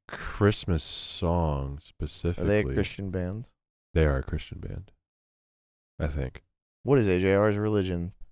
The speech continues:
Speaker 1: Oh.
Speaker 2: They're Jewish, you idiot.
Speaker 1: I'm sorry. I will,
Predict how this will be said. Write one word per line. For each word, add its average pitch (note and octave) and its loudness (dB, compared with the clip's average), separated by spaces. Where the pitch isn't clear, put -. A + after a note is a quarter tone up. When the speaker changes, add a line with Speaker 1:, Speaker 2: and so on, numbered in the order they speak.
Speaker 1:
Oh. A#2 4
Speaker 2:
They're D3 8
Jewish, E3 10
you B2+ 2
idiot. C#3 6
Speaker 1:
I'm E2 2
sorry. C#2 2
I E2+ 6
will, D#2 2